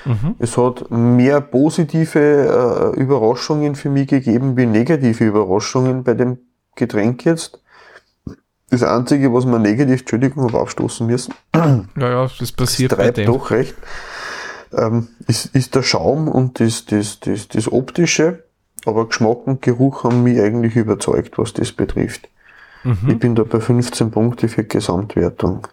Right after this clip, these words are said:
Speaker 1: Mhm, okay. Ja, ich hab, während du erzählt hast, ein bisschen überlegt, aber ich glaube, ich würde ihm zwölf Punkte geben, dem Bier.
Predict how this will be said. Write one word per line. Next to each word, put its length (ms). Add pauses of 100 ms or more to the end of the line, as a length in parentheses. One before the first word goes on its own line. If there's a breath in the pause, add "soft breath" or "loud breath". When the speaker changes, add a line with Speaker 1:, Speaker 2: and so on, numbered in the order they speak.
(140)
Speaker 1:
Mhm, 340 (240)
okay. 420 (1800 loud breath)
Ja, 280
ich 140
hab, 80 (960 loud breath)
während 340
du 100
erzählt 440
hast, 200
ein 120
bisschen 480 (480 loud breath)
überlegt, 880 (300)
aber 140
ich 80
glaube, 220
ich 60
würde 160
ihm 120
zwölf 360
Punkte 380
geben, 300
dem 200
Bier. 240